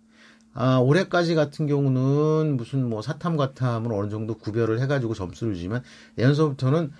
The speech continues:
아예 그냥 과목별로 평가 기준이 달라지거나 막 이런 상황들도, 어, 감안을 하셔야 됩니다.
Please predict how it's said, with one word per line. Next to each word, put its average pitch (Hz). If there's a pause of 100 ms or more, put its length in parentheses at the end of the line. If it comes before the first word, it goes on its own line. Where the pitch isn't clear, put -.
(140)
아예 147
그냥 156
과목별로 160
평가 175
기준이 127
달라지거나 110
막 98
이런 143
상황들도, 127 (320)
어, 80
감안을 120
하셔야 139
됩니다. 82